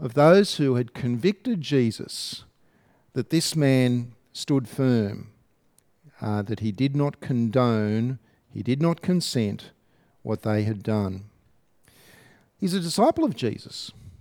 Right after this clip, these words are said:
but did he expect resurrection? Was he living with the view that Jesus was actually only gonna be in the grave for a short time and then he was going to burst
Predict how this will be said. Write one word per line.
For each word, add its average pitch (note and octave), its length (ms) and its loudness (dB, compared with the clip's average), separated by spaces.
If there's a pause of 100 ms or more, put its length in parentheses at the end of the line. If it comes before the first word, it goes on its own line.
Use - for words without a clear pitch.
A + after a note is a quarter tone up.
(540)
but D#3+ 260 -2 (400)
did G3+ 340 2
he E3 340 0
expect - 720 -4 (320)
resurrection? A2+ 1000 -4 (560)
Was F3+ 140 -2
he A#3 80 4
living G3+ 400 8
with C3+ 200 2
the B2+ 280 0 (400)
view E3 400 8
that C3 120 4
Jesus D3+ 600 6
was B2 180 0
actually B2 520 2
only C#3+ 160 4
gonna B2 160 0
be A#2+ 140 0
in A#2 60 0
the A2+ 60 -2
grave B2 400 4
for - 220 -8
a A2 60 -4
short A#2+ 340 -4
time A#2+ 260 -2
and A2+ 80 0
then A#2+ 120 0
he B2 80 0
was A2+ 180 -4
going A#2 240 -2
to A#2 80 -4
burst B2 480 -2